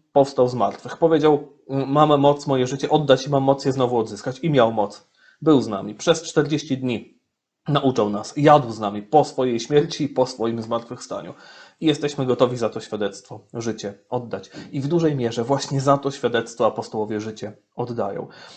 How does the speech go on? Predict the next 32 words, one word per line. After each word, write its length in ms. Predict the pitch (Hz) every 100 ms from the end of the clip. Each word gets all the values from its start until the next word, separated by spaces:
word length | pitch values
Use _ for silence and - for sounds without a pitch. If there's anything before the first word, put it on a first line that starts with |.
| -
To 60 | 196
jest 180 | 208 160
zupełnie 440 | 170 196 190 165
co 120 | 165
innego 340 | 139 135 160 127
niż 200 | 120 - - _ - 98 131
szaleniec, 540 | 139 139 151 139 139
fanatyk, 460 | - 135 135 131 -
który 220 | - 127
idzie 260 | 160 135 127
na 140 | 123
wojnę 420 | 143 160 113 110 -
i 80 | 131
tam 180 | - 151
jest 120 | 135
gotów 280 | 131 120 123
swoje 260 | - 123 123
życie 240 | 127 113
stracić 520 | - 120 113 127 117
w 60 | -
imię 140 | 131
jakiejś 480 | 120 110 - 113 -
idei. 360 | 160 143 120 113 - -
To 80 | 170
jest 120 | 156
zupełnie 420 | 156 160 165 156
co 120 | 147 139
innego. 340 | 165 135 117 - -
Raz, 320 | 123 127 143 143
że 180 | 127 123
fanatyk, 520 | 135 131 127 131 -
no, 280 | 127 123